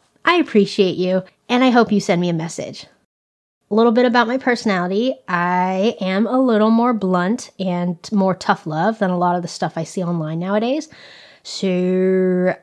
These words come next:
I will just give you an example, and you can judge for yourself whether or not this is something you vibe with. Let's use the L sat as an example.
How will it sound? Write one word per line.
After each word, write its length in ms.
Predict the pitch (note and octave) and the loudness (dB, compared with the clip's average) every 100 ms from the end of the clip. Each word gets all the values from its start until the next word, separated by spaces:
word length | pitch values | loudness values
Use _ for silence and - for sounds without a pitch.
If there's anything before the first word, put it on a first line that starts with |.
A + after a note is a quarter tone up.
| _ | _
I 140 | F3 F3 | -2 0
will 300 | F3+ D#3+ - | 0 -4 -6
just 360 | - E3 - - G#3 | -6 -6 -8 -10 0
give 140 | A#3 | 6
you 80 | D4+ | 8
an 80 | C#4+ | 8
example, 560 | A#3+ G3+ G3 G#3 F#3+ | 6 4 4 4 4
and 300 | - E3+ F3 | 0 -2 0
you 120 | E3+ A3 | 0 4
can 140 | A3+ | 4
judge 240 | G3+ F#3+ | 4 0
for 80 | - | 0
yourself 480 | F3+ F3 F3 E3 E3+ | -2 -2 0 -2 -2
whether 220 | F3+ F3 | -2 0
or 20 | |
not 220 | E3+ E3 F#3 | 0 0 -2
this 100 | F3 | -4
is 80 | |
something 260 | - E3 F3 | -2 -2 0
you 120 | E3+ | -2
vibe 280 | D#3+ D3 D#3 | -2 -6 -6
with. 160 | C3 C3 _ _ _ _ _ - | -12 -14 _ _ _ _ _ 2
Let's 200 | C4 C4 | 2 4
use 140 | D#4 | 2
the 100 | - | 4
L 140 | G3+ | 2
sat 240 | F#3 E3 - | 2 -2 -4
as 120 | - F3 | -4 -2
an 80 | |
example. 560 | F3 E3 E3+ E3 D#2 - | 0 0 -2 -4 -10 -12